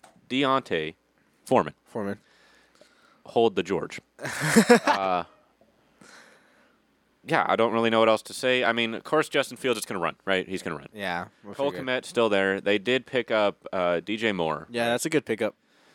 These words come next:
Speaker 1: I feel like you can't put D J Moore. To me, I wouldn't put D J Moore as a sleeper.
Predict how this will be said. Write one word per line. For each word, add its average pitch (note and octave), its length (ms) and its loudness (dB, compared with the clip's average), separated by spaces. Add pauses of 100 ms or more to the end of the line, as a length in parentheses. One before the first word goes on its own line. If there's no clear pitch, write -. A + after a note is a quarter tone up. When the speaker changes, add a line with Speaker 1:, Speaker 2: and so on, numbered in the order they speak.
(400)
Speaker 1:
I G#2 160 0
feel C3 280 0
like C3 280 4
you A2 100 -12
can't - 320 -6
put A#2 160 -4
D A#2+ 140 -6
J B2+ 140 -6
Moore. C#3+ 220 -2
To - 120 -12
me, G2+ 160 0
I F#2+ 80 4
wouldn't F2+ 240 2
put F#2 140 -6
D F2+ 120 -10
J D#2+ 140 -10
Moore D#2 160 -8
as D2+ 80 -12
a D2+ 60 -12
sleeper. G#2+ 420 -4